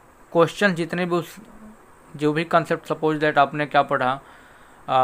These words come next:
आपने समझ लो इंपॉर्टेंट गैसेज पढ़ लिया, पूरा पहले क्या करो, कॉन्सेप्ट पढ़ लो, फिर क्या करो, इंपॉर्टेंट क्वेश्चन जितने भी प्रीवियस ईयर में क्वेश्चन पूछे गए हैं प्रैक्टिस सेट से सॉल्व करो।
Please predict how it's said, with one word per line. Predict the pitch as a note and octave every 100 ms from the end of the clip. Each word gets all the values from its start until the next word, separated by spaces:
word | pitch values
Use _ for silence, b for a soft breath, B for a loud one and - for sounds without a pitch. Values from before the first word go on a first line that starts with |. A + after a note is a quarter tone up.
| C3
आपने | - - C#3 D#3+
समझ | D#3+ D#3+ D#3+
लो | F3
इंपॉर्टेंट | E3+ D#3+ E3 D#3 E3+ E3
गैसेज | D3 C#3 C#3
पढ़ | C3 B2
लिया, | B2+
पूरा | - E3+ F3+
पहले | F3+ F3+
क्या | F3+ F3
करो, | F3+ F#3 b b b -
कॉन्सेप्ट | D3+ - F3+ -
पढ़ | F3+
लो, | F3+ E3+
फिर | - G3
क्या | G3 F3+
करो, | F3+ F#3
इंपॉर्टेंट | F#3 F3+ E3+ F#3 F#3 G3+ -
क्वेश्चन | F3 - F#3+
जितने | D3+ D3+ F#3+ G3+
भी | F#3+
प्रीवियस | F3 E3 F3 F3
ईयर | F3
में | E3+
क्वेश्चन | D#3 C#3 F3
पूछे | D#3 C#3+ D#3
गए | D3+
हैं | D3
प्रैक्टिस | - D3 E3+
सेट | D3 D3+
से | E3
सॉल्व | D3+ C3+ B2+
करो। | C#3 C3